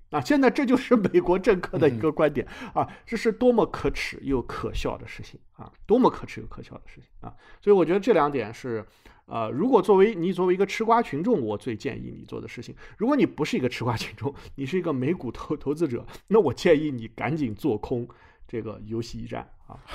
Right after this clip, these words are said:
Speaker 2: <laughs> 我，哎，你说的这个第二点，我特别的，特别的认，就是，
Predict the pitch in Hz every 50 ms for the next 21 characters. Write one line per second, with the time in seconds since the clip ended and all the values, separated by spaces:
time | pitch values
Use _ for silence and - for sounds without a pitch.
0 | - 101 104 98 - 139 135 135 - - - - - - - - - - - -
1 | - _ _ _ _ _ _ _ - - - - - - - - _ _ _ _
2 | _ 175 175 175 - - 180 160 147 151 156 147 135 - 196 190 202 196 196 180
3 | 175 165 - 190 175 151 135 123 110 110 113 117 - - - 170 147 113 123 113
4 | 110 110 113 110 110 113 - - - - _ _ - - 190 139 123 113 104 110
5 | 110 113 113 107 110 - - _ _ - 139 123 104 107 107 101 101